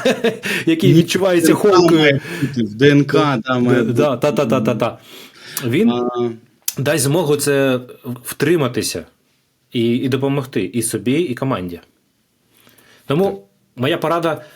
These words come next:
Speaker 1: спробуйте робити от такий історичний,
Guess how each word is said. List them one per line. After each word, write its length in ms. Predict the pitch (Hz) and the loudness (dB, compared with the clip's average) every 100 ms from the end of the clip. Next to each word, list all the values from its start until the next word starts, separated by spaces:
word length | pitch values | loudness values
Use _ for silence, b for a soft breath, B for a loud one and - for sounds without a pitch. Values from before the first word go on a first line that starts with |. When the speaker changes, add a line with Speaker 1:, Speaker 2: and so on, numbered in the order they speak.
| B B B _ | B B B _
Speaker 1:
спробуйте 880 | - - 131 220 247 233 165 147 123 | -14 -4 -2 0 0 0 2 2 0
робити 440 | 120 127 143 139 | -2 -2 -2 0
от 160 | 110 110 | -2 -2
такий 460 | 107 123 117 101 - - | -8 -2 -2 -2 -8 -8
історичний, 960 | 117 - 127 131 135 - 123 117 110 | -6 -2 -2 -2 -4 -4 -2 -2 -4